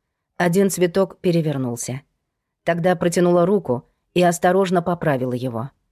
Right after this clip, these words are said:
Вик опустил взгляд, хотя разглядеть украшение у него вряд ли получилось бы.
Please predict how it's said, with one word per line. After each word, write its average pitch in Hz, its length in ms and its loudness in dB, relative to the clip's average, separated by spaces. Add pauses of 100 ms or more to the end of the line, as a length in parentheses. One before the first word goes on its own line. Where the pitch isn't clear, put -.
(440)
Вик 190 260 -2
опустил 185 400 0
взгляд, 202 420 0
хотя 170 280 2
разглядеть 180 500 2
украшение 170 800 0
у 175 80 2
него 180 260 4
вряд 185 280 2
ли 160 120 0
получилось 139 600 -4
бы. 135 160 -8